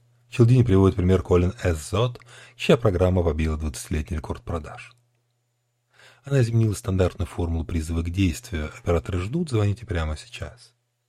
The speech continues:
У неё это звучало: «Если операторы заняты, пожалуйста, перезвоните».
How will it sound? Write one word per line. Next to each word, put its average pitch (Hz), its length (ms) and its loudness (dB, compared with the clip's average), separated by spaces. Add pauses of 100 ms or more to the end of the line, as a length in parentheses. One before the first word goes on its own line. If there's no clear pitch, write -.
(720)
У 95 60 -6
неё 92 160 4
это 90 120 -2
звучало: 87 540 -2 (540)
«Если 101 260 2
операторы 87 460 2
заняты, 117 640 2
пожалуйста, 85 580 2
перезвоните». 85 680 -4